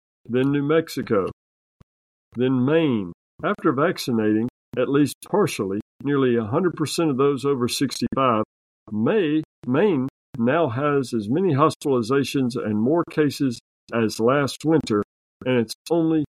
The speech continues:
mid-November. Remember, Maine not only has a vaccine mandate on workers, but it does not accept religious exemptions.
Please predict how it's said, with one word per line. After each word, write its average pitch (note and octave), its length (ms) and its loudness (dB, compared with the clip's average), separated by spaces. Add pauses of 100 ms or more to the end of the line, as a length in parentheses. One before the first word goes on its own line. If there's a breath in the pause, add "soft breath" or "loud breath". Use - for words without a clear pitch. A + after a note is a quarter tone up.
(140)
mid-November. A#2 1120 0 (1160)
Remember, B2+ 460 2 (240)
Maine C#3 300 2
not C#3+ 180 2
only D3 340 2
has B2 220 0
a A#2+ 100 2 (380)
vaccine C3 520 0
mandate C3+ 440 2
on A2+ 180 0
workers, B2 380 0 (380)
but B2 100 2
it B2+ 160 2
does A2 220 0
not D3+ 220 2
accept C#3 400 0
religious B2 520 0
exemptions. G#2 840 0